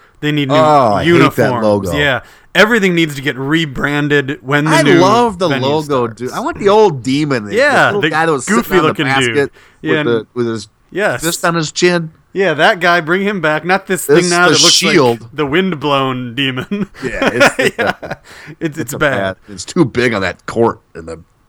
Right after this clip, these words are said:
Speaker 2: anyway, but
Speaker 1: Yeah, so
Speaker 2: but
Speaker 1: I would
Speaker 2: yeah.
Speaker 1: think that that's gonna, I mean, I would hope that that's going to happen,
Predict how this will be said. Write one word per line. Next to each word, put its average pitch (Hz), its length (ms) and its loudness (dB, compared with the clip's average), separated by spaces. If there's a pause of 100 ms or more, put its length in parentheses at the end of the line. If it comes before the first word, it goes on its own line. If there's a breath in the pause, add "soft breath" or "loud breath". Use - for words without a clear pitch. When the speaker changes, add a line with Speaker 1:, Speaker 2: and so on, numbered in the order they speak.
Speaker 2:
anyway, 78 460 -10
but 80 240 -12 (240 loud breath)
Speaker 1:
Yeah, 190 120 -2
so 185 140 0
Speaker 2:
but 175 80 4
Speaker 1:
I 233 40 6
would 285 120 6
Speaker 2:
yeah. 98 140 0
Speaker 1:
think 226 280 -4
that 170 120 -4
that's 175 180 0
gonna, 165 160 -4
I 151 80 0
mean, 170 140 0
I 165 40 4
would 147 120 -2
hope 190 440 2
that 147 120 -6
that's 160 220 2
going 156 260 -2
to 127 60 -6
happen, 127 720 -4